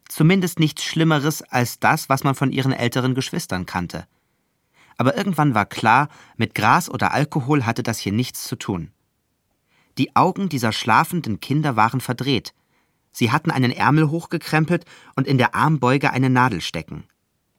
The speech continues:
Sie waren kaum wach zu kriegen. Die üblichen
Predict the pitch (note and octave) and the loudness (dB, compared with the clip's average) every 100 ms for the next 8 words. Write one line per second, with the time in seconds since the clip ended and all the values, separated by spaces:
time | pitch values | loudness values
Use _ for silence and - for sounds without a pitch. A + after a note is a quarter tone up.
0 | _ _ _ - E3 E3 E3+ F#3 F3+ E3 | _ _ _ 0 2 2 0 -2 0 -2
1 | - G2+ - F#2+ E2+ E2 - _ _ _ | -2 -10 -8 -10 -8 -12 -16 _ _ _
2 | _ _ - - F#3+ E3 C#3+ | _ _ -4 0 0 0 0